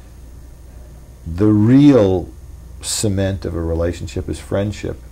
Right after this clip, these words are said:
uh, and that's independent of sexuality sometimes. I mean, what does happen between these two people who eventually we hope will become lovers is that they become best girlfriends first.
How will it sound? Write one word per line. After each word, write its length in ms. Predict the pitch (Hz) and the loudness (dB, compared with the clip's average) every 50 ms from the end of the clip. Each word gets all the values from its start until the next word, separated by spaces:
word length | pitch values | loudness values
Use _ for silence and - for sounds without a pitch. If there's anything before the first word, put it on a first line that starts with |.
| - - - - | -20 -20 -18 -14
uh, 200 | 92 87 85 82 - | -12 -12 -12 -10 -10
and 100 | 85 85 | -10 -8
that's 240 | 85 87 - - - | -8 -8 -10 -10 -10
independent 580 | 104 98 92 87 82 - 104 98 98 92 87 | -10 -8 -8 -8 -6 -6 -6 -6 -4 -4 -6
of 120 | 85 80 - | -8 -8 -4
sexuality 680 | - 95 - - - 98 95 92 98 101 95 90 85 | -4 -6 -4 -4 -4 -4 -2 -2 -2 -2 -4 -6 -8
sometimes. 600 | 82 - - 87 87 - - 82 82 85 87 82 | -10 -12 -12 -12 -12 -12 -10 -10 -10 -10 -10 -8
I 20 | 85 | -8
mean, 120 | 87 92 | -6 -2
what 200 | 92 92 - - | -2 -4 -2 0
does 200 | 107 110 107 - | 0 0 2 2
happen 280 | 104 92 87 - 92 - | 0 0 0 -2 -4 -8
between 380 | 85 78 - - 87 87 85 | -8 -8 -8 -8 -8 -8 -6
these 180 | 85 82 82 - | -6 -6 -8 -8
two 160 | - - 82 | -8 -8 -8
people 320 | 80 - 90 85 85 87 | -6 -4 -6 -4 -4 -4
who 180 | 82 85 85 82 | -4 -4 -4 -4
eventually 480 | 80 82 82 82 82 - - 90 87 87 | -4 -4 -4 -4 -6 -8 -8 -8 -8 -6
we 140 | 85 85 | -6 -6
hope 280 | 78 80 85 82 80 - | -4 -4 -6 -6 -6 -8
will 80 | 85 85 | -8 -8
become 360 | 82 80 - - 80 80 80 | -8 -8 -8 -8 -8 -6 -4
lovers 380 | 87 92 95 90 90 85 82 | -4 -4 -4 -4 -6 -6 -6
is 140 | 87 85 82 | -6 -6 -6
that 120 | 87 80 80 | -6 -8 -6
they 80 | 85 | -6
become 380 | 80 82 80 - - 90 90 85 | -6 -6 -8 -8 -8 -8 -6 -4
best 240 | - 92 87 - - | -4 -4 -4 -4 -4
girlfriends 520 | 107 117 120 117 - - 82 71 73 - | 0 0 0 0 -2 -6 -8 -8 -8 -12
first. 360 | - - 120 107 90 - - | -8 -6 -4 -4 -4 -6 -10